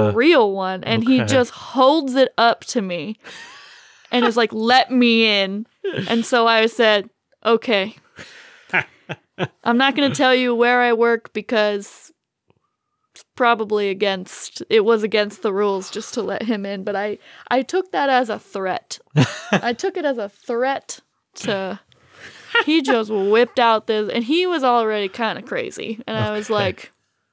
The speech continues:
Speaker 2: "Does he have a gun in the back of his pants?"
Speaker 1: <laughs>
Speaker 2: Probably. I asked if he could come in, and they said, "Sure, just take his info."
Speaker 1: Okay.
Speaker 2: And as far as this podcast knows,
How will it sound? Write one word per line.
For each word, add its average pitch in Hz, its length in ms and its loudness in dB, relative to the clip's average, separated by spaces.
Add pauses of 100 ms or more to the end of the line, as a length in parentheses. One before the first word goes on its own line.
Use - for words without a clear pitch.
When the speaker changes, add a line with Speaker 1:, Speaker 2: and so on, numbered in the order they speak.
(220)
Speaker 2:
"Does 226 140 -10
he 226 120 -6
have 196 100 -4
a 190 60 -8
gun 196 260 -8
in 208 60 -8
the 220 100 -8
back 233 260 -4
of 233 60 -10
his 226 100 -10
pants?" 262 540 -6 (220)
Speaker 1:
<laughs> - 200 -14
Speaker 2:
Probably. 220 640 0 (840)
I 302 140 4
asked 311 460 2
if 254 100 -4
he 240 100 -2
could - 160 -14
come 202 220 -4
in, 220 180 -4
and 190 100 -8
they 196 120 -6
said, 196 260 -6
"Sure, 269 320 -2
just 208 260 -10 (120)
take 233 220 0
his 226 120 -4
info." 214 540 -4 (380)
Speaker 1:
Okay. 117 320 -2
Speaker 2:
And 214 100 -4
as 214 140 -8
far 247 240 4
as 240 160 0
this 262 160 -2
podcast 220 760 -2
knows, 208 640 -6